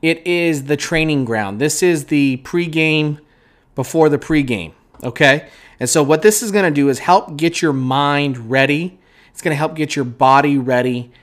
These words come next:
to go on a bigger journey of self-discovery and,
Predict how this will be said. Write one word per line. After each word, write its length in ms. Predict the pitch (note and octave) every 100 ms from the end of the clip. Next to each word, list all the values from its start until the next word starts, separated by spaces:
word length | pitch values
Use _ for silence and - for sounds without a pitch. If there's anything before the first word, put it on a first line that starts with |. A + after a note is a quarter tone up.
| _ -
to 100 | B2+
go 280 | C3 C#3 C3+
on 240 | C3 B2+
a 100 | C3+
bigger 360 | C3 C3+ B2+ C3
journey 460 | B2 B2+ A2+ A2 A#2
of 120 | A#2
self-discovery 960 | - B2+ - B2 - A#2+ A2+ A2+ A2 - _ _ _ -
and, 400 | B2 A#2+ A#2